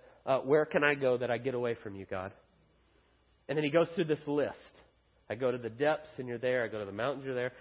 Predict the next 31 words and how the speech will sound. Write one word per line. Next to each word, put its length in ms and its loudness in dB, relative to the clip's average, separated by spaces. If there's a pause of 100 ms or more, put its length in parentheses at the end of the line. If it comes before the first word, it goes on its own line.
(100)
And 100 -4
then 60 -2
it's 120 -8
like, 140 -6 (100)
"Oh 200 -4
no." 340 -6 (1000)
Right? 160 -4 (260)
He 80 -4
knows 220 -2
everything. 440 0 (920)
And 120 0
he's 120 -2
everywhere. 520 2
And 100 0
he 140 0
sees 160 0
all 200 6
of 120 2
it. 100 -16
And 140 -2
it's 100 -6
like 160 0
a 60 -6
panic 580 -2
almost. 320 -4 (260)
But 140 2
right 160 6
in 80 -4
the 60 4
middle 320 2
of 80 0